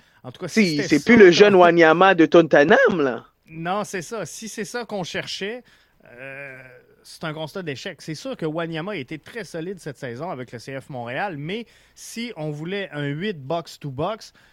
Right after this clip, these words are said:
Speaker 1: euh, c'est pas ce que Wanyama a apporté cette saison.
Speaker 2: Non, non. Puis, euh, puis je pense que, comme je te dis, puis de temps en temps, on, on, on faisait,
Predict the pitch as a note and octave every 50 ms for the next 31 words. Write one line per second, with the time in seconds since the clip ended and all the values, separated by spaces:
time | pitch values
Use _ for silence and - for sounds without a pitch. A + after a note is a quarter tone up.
0 | _ _ - A#2+ A#2+ A#2 - - D3+ C#3 F#3+ F3+ - - D3+ C3+ C#3 C#3 C#3+ D3
1 | C#3 C3 D3 E3 D#3 C3+ A#2+ - B2+ A#2+ - D#3 D#3 C#3 C3 - - A2+ G#2 G#2
2 | C3+ D#3 C3 F#2+ _ _ _ _ _ _ _ _ _ _ _ _ _ _ _ _
3 | - F3+ G#3 F#3 - - _ _ _ - B2 D#3+ G#3+ A#2 D#2 - - - - A#2+
4 | A#2+ B2 B2 A#2+ G#2 F#2 E2 E2+ D#2+ D#2 E2+ G2 - - - B2+ B2 - - -
5 | D#3 D#3 D#3 - E3 D3 C#3 - - D3+ C#3+ C#3 - C#3+ C#3 D3+ F3+ F3 - D3+
6 | D3 C#3+ - - - _ - D3+ C#3+ - F3+ F3 E3+ E3 D#3+ - G3 G3+ G3 E3+
7 | D#3+ D3+ D3 D#3 D3+ A#2 D3+ D3+ D3+ A#2+ D#3+ D#3 - - D#3+ D#3 D3+ F3 F3 F3
8 | E3+ E3